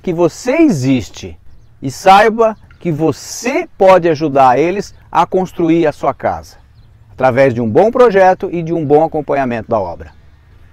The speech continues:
Tá? Então comente aqui. Eu estou sempre no Júnior Campos Prado,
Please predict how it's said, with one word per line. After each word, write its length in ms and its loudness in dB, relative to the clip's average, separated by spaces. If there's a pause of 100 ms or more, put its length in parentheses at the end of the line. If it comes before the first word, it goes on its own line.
(420)
Tá? 280 4 (120)
Então 200 0
comente 400 2
aqui. 340 0 (640)
Eu 180 6
estou 300 2
sempre 360 -2
no 200 -2
Júnior 300 0
Campos 240 -2
Prado, 500 4